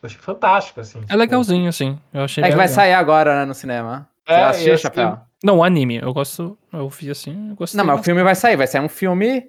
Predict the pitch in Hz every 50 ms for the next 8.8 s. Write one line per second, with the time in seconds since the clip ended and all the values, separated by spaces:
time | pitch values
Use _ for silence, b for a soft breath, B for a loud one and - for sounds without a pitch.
0 | _ _ 175 160 135 127 127 127 - 180 180 165 139 131 - _ _ _ _ 139
1 | 127 120 120 - 113 110 123 123 127 131 135 135 135 147 156 147 147 _ _ _
2 | _ _ - 135 135 - 156 151 151 165 180 180 180 - 180 180 185 190 196 190
3 | - 214 196 196 202 190 190 208 220 226 226 202 - 151 131 - - 127 117 117
4 | 110 - - 113 110 - - 151 147 147 - 165 165 170 170 - 196 - - -
5 | 208 233 233 - 220 247 247 - 247 190 175 165 151 - 143 147 151 156 170 180
6 | 175 - 190 185 185 156 - - 208 - - 202 196 - 202 - - 208 208 196
7 | - 247 254 254 247 - 156 - 139 113 - - - - - - _ - 127 -
8 | _ - 135 135 131 135 117 - 190 196 190 - 139 127 127 131